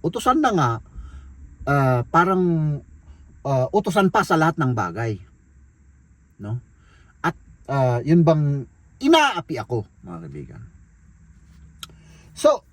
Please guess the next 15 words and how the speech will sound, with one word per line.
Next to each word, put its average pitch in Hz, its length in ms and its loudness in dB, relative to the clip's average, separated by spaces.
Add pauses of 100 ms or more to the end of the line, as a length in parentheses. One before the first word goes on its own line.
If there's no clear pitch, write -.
(160)
sabi 302 320 2
ko 269 100 -2
sa 247 80 2
sarili 226 400 0
ko, 175 320 -2 (1800)
"Sige 202 320 -2
nga, 214 160 -6 (1600)
pinabayaan 160 560 2
ko 208 80 -6
lang 202 160 -2
sila, 165 320 -2 (320)
ginawa 170 800 4
ko 214 400 2
yung 151 320 -8
aking 139 640 -8